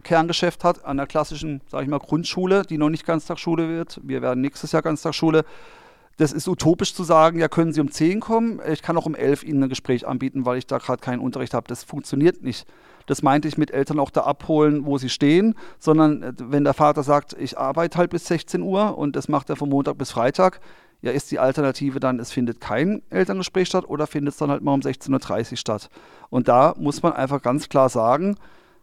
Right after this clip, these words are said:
das ist, äh, heute gehört es zur Aufgabe und zum Zeitmanagement einer Pädagogin, eines Pädagogen, dass er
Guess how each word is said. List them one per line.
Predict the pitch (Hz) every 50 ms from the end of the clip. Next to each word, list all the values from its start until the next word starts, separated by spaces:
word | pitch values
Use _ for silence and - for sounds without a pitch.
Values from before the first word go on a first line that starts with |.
| _ -
das | 131 120 -
ist, | - 143 175 202 - - - -
äh, | - 147 147 143 - - - - - -
heute | - 117 131 131 139 - - 180 185 185 - - - - - - - _ _ - - -
gehört | - 151 143 143 170
es | 160 - - -
zur | - 160 143 135 - - - - -
Aufgabe | 127 127 - - - 165 160 165 165 175 180 185 -
und | - - 143 131
zum | - - 143 123 -
Zeitmanagement | - - 113 117 131 - - 156 151 151 143 - - - 147 147 147 -
einer | - 131 127 127 127 120
Pädagogin, | - - - - 131 123 120 113 - 120 120 120 135 156 156 -
eines | - 127 120 117 -
Pädagogen, | - 131 117 117 110 117 117 117 135 156 147
dass | - 110 104 - -
er | - 131 131 127